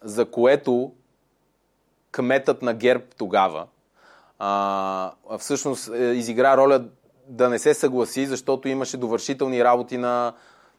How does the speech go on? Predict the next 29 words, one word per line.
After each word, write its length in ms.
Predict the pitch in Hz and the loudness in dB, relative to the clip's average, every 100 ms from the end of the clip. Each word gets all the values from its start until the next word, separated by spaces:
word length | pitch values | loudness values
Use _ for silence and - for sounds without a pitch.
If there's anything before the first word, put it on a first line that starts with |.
| _ | _
стадиона 540 | - - 123 123 127 123 | -6 0 2 4 4 2
на 100 | 113 | 0
Ботев, 540 | 113 113 120 117 - | 2 0 -2 -6 -12
новопостроеният 840 | 110 120 113 110 110 113 113 107 98 | -6 -4 -4 -8 -6 -2 0 0 -6
стадион 380 | - 98 101 98 | -6 -6 -6 -6
на 100 | 87 | -6
Ботев. 460 | 98 - 160 - _ _ _ _ _ | -6 -4 -6 -10 _ _ _ _ _
А, 220 | 127 123 | -4 -2
всъщност 560 | 120 156 147 151 139 - _ - | 0 0 0 -2 -6 -12 _ -10
се 140 | - | -2
оказа, 680 | 131 131 147 143 139 160 135 | 0 2 2 4 2 2 -4
след 300 | - 143 143 | 0 0 2
намесата 460 | 139 135 131 - 127 | 0 0 0 -2 -4
на 120 | 117 | -4
кмета 360 | 127 123 123 | -2 -2 -2
на, 340 | 110 107 98 95 | -4 -4 -4 -6
на 120 | 104 | -8
Пловдив 420 | 101 120 117 101 - | -4 0 0 -2 -10
от 140 | 90 | -10
герб, 360 | 101 104 - _ _ _ _ _ _ | -2 -2 -4 _ _ _ _ _ _
че 160 | - 165 | -4 2
този 240 | 165 156 | 4 4
матч 260 | 156 170 196 | 2 0 0
няма 260 | 190 185 | 2 2
да 80 | 160 | 0
се 140 | - | -4
състои 320 | 117 - - 90 | -12 -14 -10 -8
в 100 | 78 - | -8 -10
Пловдив. 320 | 80 73 | -10 -10